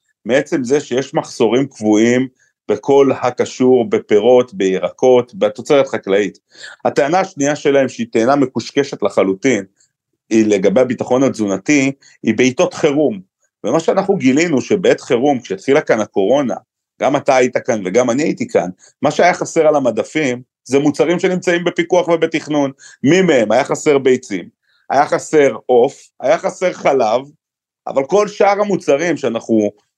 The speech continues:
מייצרים בהם, שמגיעים אלינו מיבוא, לא רק שלא היו חסרים, היו כאן על המדפים, ואפילו המחירים שלהם עלו באופן יחסי פחות. במשבר הקורונה, דווקא המחירים המפוקחים היינו צריכים יותר, כי פתאום הייתה עליית תשומות, היה חסר עובדים, ו-, וכולי וכולי.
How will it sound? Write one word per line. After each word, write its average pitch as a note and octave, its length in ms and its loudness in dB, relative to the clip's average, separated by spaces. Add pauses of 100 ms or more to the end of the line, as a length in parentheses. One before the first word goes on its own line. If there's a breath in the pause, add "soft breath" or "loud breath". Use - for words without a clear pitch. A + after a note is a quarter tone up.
מייצרים A#2+ 580 0
בהם, C#3 180 2
שמגיעים A#2 800 0
אלינו D3 260 2
מיבוא, A#2+ 640 2
לא D#3+ 80 4
רק G#3+ 120 -2
שלא - 180 0
היו F#3+ 120 4
חסרים, C3 520 -4 (460)
היו - 160 2
כאן F#3 180 2
על F3+ 100 0
המדפים, C#3+ 520 -4
ואפילו F3 280 2
המחירים F3+ 440 -2
שלהם E3 320 0
עלו A3 340 2 (320 soft breath)
באופן E3 280 0
יחסי F3+ 480 -4
פחות. G3+ 400 0
במשבר C#3 380 -2
הקורונה, F#3+ 540 0
דווקא D3+ 300 -2
המחירים F3 360 -2
המפוקחים F#3 540 -2
היינו D#3+ 180 0
צריכים E3+ 280 -4
יותר, E3 260 0 (100)
כי A#2 60 -20
פתאום B2 280 -2
הייתה A2+ 200 0
עליית A2 260 2
תשומות, - 400 0
היה G2 100 2
חסר - 240 -4
עובדים, D3+ 520 0 (260)
ו-, A2+ 200 0
וכולי B2 280 2
וכולי. A2 380 0